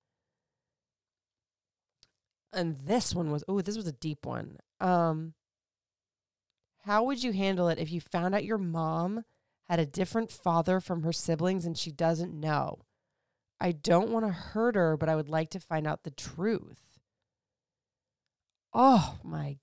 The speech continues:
God. How would you handle it if you found out your mom had a different father from her siblings and she doesn't know?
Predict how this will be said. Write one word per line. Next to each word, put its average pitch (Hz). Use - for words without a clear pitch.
God. 190
How 214
would 302
you 294
handle 233
it 214
if 165
you 156
found 180
out 202
your 190
mom 170
had 185
a 160
different 175
father 165
from 160
her 156
siblings 180
and 147
she 151
doesn't 160
know? 143